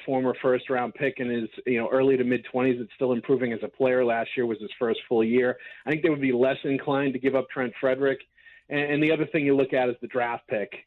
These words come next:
Um, Don Sweeney does not wanna give up first-round picks. He is loath to give up first-round picks. That was the holdup, really, when the negotiations were going on trade-wise between the Buffalo Sabres and the Bruins for Taylor Hall. The Bruins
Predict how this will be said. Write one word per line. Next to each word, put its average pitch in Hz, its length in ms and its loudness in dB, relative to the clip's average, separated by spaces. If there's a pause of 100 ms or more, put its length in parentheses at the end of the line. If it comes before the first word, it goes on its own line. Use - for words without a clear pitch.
Um, 117 440 0 (520)
Don 165 300 2
Sweeney 190 220 4
does 139 180 2
not 139 220 0
wanna 135 180 2
give 131 200 2
up 127 200 2
first-round 123 480 -2
picks. 147 240 0
He 127 100 0
is 120 80 2
loath 139 520 4
to 127 80 -4
give 127 160 2
up 123 100 0 (100)
first-round 123 580 -2
picks. 139 280 -2 (120)
That 147 180 2
was 147 120 -2
the 135 120 2
holdup, 139 460 2
really, 131 280 4
when 127 180 0
the 123 60 0
negotiations 127 760 2
were 120 100 -4
going 127 240 2
on 120 180 -2
trade-wise 123 640 0
between 123 360 -4
the 113 80 0 (180)
Buffalo 123 400 2 (100)
Sabres 131 360 0
and 113 100 -6
the 107 40 -8
Bruins 127 480 0 (540)
for 127 100 0
Taylor 131 420 0
Hall. 127 460 0
The 104 80 -8
Bruins 131 300 2